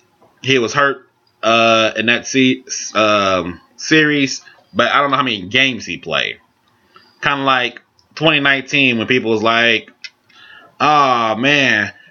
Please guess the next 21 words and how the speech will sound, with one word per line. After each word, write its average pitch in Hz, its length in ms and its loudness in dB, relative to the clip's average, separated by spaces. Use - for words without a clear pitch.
the 92 80 -4
Raptors 123 400 0
only 131 200 0
beat 131 220 2
the 110 60 0
Warriors. 120 580 2
It's 107 120 -6
because 113 840 -2
the 98 100 -6
Warriors 117 400 2
were 92 120 -6
hurt." 117 300 -4
Klay 247 200 0
Thompson 175 340 -4
played 131 300 -2
five 139 400 0
out 123 120 -2
of 110 60 -6
the 98 100 -6
six 123 260 -6
games. 82 600 -4